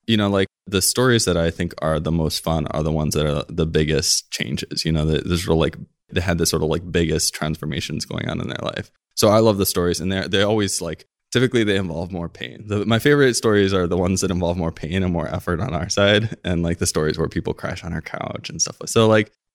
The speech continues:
I don't know, like, I'm thinking of, of, uh, of this one student who before the program was, like,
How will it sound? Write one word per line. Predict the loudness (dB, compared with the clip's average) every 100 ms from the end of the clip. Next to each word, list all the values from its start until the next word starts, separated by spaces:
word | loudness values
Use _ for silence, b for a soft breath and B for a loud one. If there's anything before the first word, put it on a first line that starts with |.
| -8
I | -2
don't | 0
know, | 0 -2
like, | -4 -4
I'm | -2 0
thinking | 2 0 2
of, | 0 -2 -2
of, | 0 0
uh, | 2 2 2 2
of | 2 2
this | 0 0
one | 2
student | 2 2 2 0
who | 0 0 2 0
before | 0 -2 -2 -2
the | -2
program | -4 -4 -2 -2 -2
was, | -2 -2 -2
like, | -2 -4